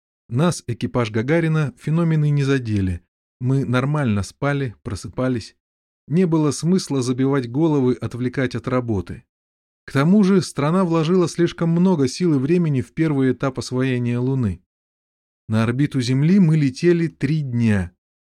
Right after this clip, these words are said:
От Гагарина после сброса модулей и ускорителей остался лишь «Орел», транспортный корабль. ЦУП еще держался за счет стальных людей, преданных профессии,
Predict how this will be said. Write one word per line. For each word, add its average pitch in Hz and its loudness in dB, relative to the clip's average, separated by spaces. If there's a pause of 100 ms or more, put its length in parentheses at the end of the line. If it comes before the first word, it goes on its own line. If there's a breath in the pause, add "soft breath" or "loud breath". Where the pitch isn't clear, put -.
От 113 -8
Гагарина 127 0
после 123 -6
сброса 123 -2
модулей 113 -2
и 113 -6
ускорителей 151 -2
остался 147 -4
лишь 147 -2
«Орел», 139 0 (240 soft breath)
транспортный 135 -4
корабль. 110 -4 (680)
ЦУП 202 -2 (120)
еще 147 -4
держался 151 -2
за 120 -2
счет - -4
стальных 135 -4
людей, 127 0
преданных 131 -4
профессии, 123 -4